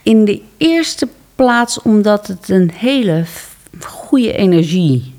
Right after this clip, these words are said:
heeft. Kinderen komen op zondag uit eigen beweging naar school. Die gastdocenten komen omdat ze het interessant en belangrijk vinden, eh, eh,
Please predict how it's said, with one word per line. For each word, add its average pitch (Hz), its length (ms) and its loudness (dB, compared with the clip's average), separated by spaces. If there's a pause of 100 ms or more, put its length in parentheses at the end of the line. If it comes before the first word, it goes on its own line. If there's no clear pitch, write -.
heeft. - 720 -8
Kinderen 247 340 -2
komen 214 280 0
op - 100 -14
zondag 185 300 -2
uit 156 120 -6
eigen 214 340 -4
beweging 170 460 -6
naar 143 140 -6
school. 135 360 -4
Die 151 100 -6
gastdocenten 185 680 -6
komen 165 340 -2
omdat 156 280 -4
ze - 80 -8
het - 140 -12
interessant 156 460 -2
en 151 300 0
belangrijk 170 440 -2
vinden, 180 420 -6
eh, 185 200 -8
eh, - 60 -10